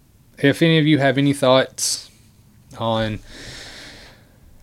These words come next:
how I can do better or any time management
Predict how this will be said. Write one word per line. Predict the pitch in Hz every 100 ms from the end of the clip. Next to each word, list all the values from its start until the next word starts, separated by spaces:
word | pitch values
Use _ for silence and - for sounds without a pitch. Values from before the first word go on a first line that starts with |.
| -
how | - 139 135
I | 127
can | 127
do | 117 113
better | 113 98 92 - - - - - - - - - - -
or | 143 120 113 107 110 92 - -
any | 135 123 117 113 95 - - - - - - - -
time | 101 117 117 107
management | 113 127 123 101 110 101